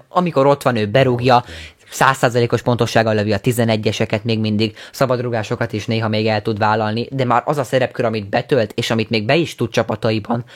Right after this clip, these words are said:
Speaker 1: az nagyon fontos lehet még a következő években, és nagyon sokáig ott lehet még akár a pályán, ahogy ő tervezi.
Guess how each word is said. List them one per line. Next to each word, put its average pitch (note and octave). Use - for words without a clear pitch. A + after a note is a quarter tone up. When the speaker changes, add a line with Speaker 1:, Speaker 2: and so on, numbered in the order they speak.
Speaker 1:
az A#2
nagyon B2
fontos G#2
lehet G#2+
még A#2
a A2+
következő A2
években, B2+
és C3+
nagyon F3
sokáig F#2+
ott G#2
lehet G#2
még G#2+
akár G#2+
a G#2
pályán, G#2
ahogy G#2
ő G#2
tervezi. G2+